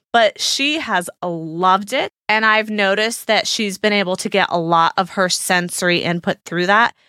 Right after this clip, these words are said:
And since we've had those two things, she has not been crashing into me anymore. So that's just another thing to consider if you have a high sensory seeking child and you're looking to expand your family. You have to consider, like,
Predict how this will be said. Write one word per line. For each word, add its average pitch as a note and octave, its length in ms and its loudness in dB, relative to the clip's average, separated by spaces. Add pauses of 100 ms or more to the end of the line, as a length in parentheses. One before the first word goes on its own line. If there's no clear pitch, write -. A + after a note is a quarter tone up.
(200)
And F#3+ 160 0
since - 480 -4 (140)
we've G#3 200 2
had F#3+ 280 0
those F#3+ 240 0
two G#3 180 -2
things, F3+ 480 -4 (260)
she C4+ 360 2
has A3 320 0
not F3+ 340 2
been F#3 180 -2
crashing F3 500 -2
into F3 300 -4
me F3+ 220 -2
anymore. D3 640 -6 (360)
So - 140 -2
that's D4 180 2
just F#4+ 200 0
another B3+ 280 2
thing A#3+ 180 0
to G3 60 0
consider F#3 560 0
if - 280 -4
you G#3 80 2
have F#3+ 280 2 (120)
a F#3+ 80 4
high G3 380 2
sensory G3+ 500 0
seeking F#3 400 -6
child G#3 600 2
and F#3+ 120 -2
you're F3+ 100 0
looking G3 280 -2
to F#3 80 -6
expand F3+ 380 -2
your E3 100 0
family. G3 520 0 (320)
You A3 120 0
have A#3 160 2
to G#3 100 -4
consider, G#3 540 0
like, D#3+ 200 4